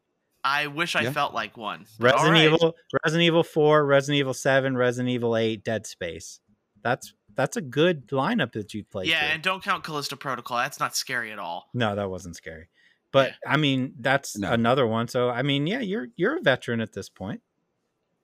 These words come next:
Speaker 2: Uh,
Speaker 1: Thanks,
Speaker 2: Barry,
Speaker 1: guys.
Speaker 2: below, the Below chapter was scary. Don't pretend like that wasn't.
Speaker 3: <laughs>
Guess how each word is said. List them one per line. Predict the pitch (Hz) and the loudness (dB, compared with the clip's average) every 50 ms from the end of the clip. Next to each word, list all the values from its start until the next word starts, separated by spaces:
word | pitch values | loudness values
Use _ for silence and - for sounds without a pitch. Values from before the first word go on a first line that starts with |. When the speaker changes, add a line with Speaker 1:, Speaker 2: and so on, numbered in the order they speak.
| _ _ _ _ _ _ - | _ _ _ _ _ _ -6
Speaker 2:
Uh, | - 101 98 101 | -4 -2 0 -2
Speaker 1:
Thanks, | 101 92 | -2 0
Speaker 2:
Barry, | - 107 104 101 101 98 | 0 0 2 2 0 0
Speaker 1:
guys. | 95 87 80 90 98 - | -2 -4 -6 -6 -2 -2
Speaker 2:
below, | 135 131 127 135 - - - 92 _ _ _ _ _ _ _ - | 0 2 2 0 0 -2 -16 -20 _ _ _ _ _ _ _ 0
the | 117 143 | 0 0
Below | 127 - 147 135 135 139 131 123 | 4 4 4 6 8 8 6 6
chapter | - - 127 107 98 95 - 104 90 | 4 2 2 2 2 2 0 -2 -4
was | 82 85 82 | -4 -4 -6
scary. | - - - 92 85 82 80 82 | -6 -4 -2 -2 -2 -2 -2 -4
Don't | 82 - 98 101 92 | -4 -4 -4 -4 -4
pretend | - 101 - - 104 92 87 | -6 -8 -6 -4 -4 -4 -4
like | 87 85 85 90 | -2 -2 -2 -2
that | 85 82 78 69 | -2 -2 -2 -2
wasn't. | 80 76 - 127 - 78 123 120 - - | -2 -2 -4 -4 -4 -4 -4 -6 -6 -6
Speaker 3:
<laughs> | 120 113 - - | -10 -10 -10 -12